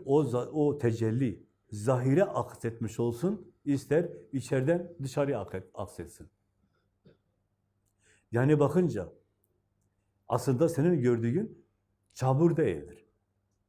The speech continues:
Çamuru sevmiyorsun. Eğer ondaki ruh çekilirse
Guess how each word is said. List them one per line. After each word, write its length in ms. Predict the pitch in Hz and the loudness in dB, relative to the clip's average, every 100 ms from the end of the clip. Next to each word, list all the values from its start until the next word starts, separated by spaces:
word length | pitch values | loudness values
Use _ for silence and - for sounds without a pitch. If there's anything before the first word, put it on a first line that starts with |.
| _ _ _ - | _ _ _ -8
Çamuru 380 | 127 131 156 180 | -2 2 2 2
sevmiyorsun. 640 | 180 185 107 80 - - _ _ _ _ _ _ _ _ _ _ _ _ _ _ _ _ _ _ _ _ _ _ _ _ _ _ _ _ _ - | 2 2 0 -6 -14 -20 _ _ _ _ _ _ _ _ _ _ _ _ _ _ _ _ _ _ _ _ _ _ _ _ _ _ _ _ _ 0
Eğer 200 | 156 151 | 4 4
ondaki 500 | 135 131 123 156 139 | 4 2 2 2 4
ruh 160 | 147 | 2
çekilirse 720 | - 120 135 147 156 - - | 0 0 2 2 0 -4 -10